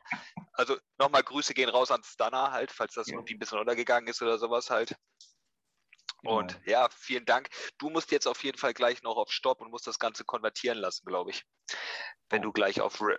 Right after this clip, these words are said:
Speaker 1: Aufnahme Stopp machst.
Speaker 2: Da muss ich konvertieren.
Speaker 1: Das macht er aber automatisch. Das macht er automatisch.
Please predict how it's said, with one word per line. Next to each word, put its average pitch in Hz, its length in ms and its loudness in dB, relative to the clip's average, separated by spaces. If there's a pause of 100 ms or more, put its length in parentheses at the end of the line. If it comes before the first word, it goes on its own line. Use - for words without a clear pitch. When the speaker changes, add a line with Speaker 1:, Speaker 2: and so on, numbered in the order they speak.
Speaker 1:
Aufnahme 104 500 2
Stopp 107 320 2
machst. 98 320 0 (680)
Speaker 2:
Da 98 100 0
muss 110 180 -4
ich 156 100 -8
konvertieren. 107 320 0
Speaker 1:
Das 104 80 -4
macht 113 160 4
er 127 80 6
aber 113 100 6
automatisch. 113 600 2 (240)
Das 107 160 2
macht 113 180 2
er 110 80 6
automatisch. 101 560 0